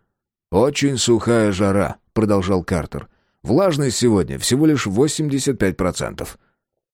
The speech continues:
«Это совсем не то, к чему я привык», сказал Джеймс. «Очень плохо влияет на мой аппетит». Патриция думала,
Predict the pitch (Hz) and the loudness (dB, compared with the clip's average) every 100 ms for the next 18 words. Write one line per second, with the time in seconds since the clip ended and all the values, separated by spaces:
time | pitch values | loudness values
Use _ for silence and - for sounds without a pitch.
0 | _ _ 120 123 113 117 - 117 117 110 | _ _ -2 0 -2 -2 0 0 0 0
1 | 180 110 - 104 104 101 95 127 135 - | 2 2 0 0 2 2 2 2 2 -2
2 | - - _ - - 98 95 92 87 73 | -12 -16 _ -8 -2 0 0 -2 -2 -6
3 | 57 - _ _ _ 90 - 107 113 123 | -6 -12 _ _ _ -2 0 -2 2 2
4 | 110 101 95 90 98 92 90 90 87 82 | 2 0 0 0 0 -2 -2 -2 0 -2
5 | 78 87 - 76 - - _ _ _ _ | -2 -4 -6 -10 -12 -20 _ _ _ _
6 | _ - 107 - 98 104 98 85 - - | _ -2 -2 -2 -2 -2 -4 -4 -6 -12
7 | - | -14